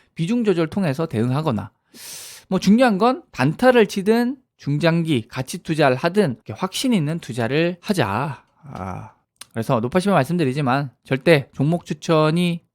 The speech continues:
아닌 제 기준을 공유해 드리는 거니까 제 기준을 참고하셔서 여러분의 기준을 만들고 여러분의 확신을 키우는데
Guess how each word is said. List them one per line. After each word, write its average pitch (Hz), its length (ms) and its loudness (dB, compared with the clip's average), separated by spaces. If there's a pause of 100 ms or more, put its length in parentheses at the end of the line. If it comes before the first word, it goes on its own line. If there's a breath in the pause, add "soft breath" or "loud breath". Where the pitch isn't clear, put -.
(100)
아닌 120 400 0 (140)
제 139 140 4
기준을 156 560 0 (260)
공유해 127 260 -6
드리는 131 380 -4
거니까 151 420 -8 (540 soft breath)
제 143 140 0
기준을 139 260 -2
참고하셔서 160 760 0 (200 soft breath)
여러분의 180 840 2
기준을 131 460 -4
만들고 104 680 -6
여러분의 127 340 -2
확신을 190 420 -4
키우는데 160 720 -2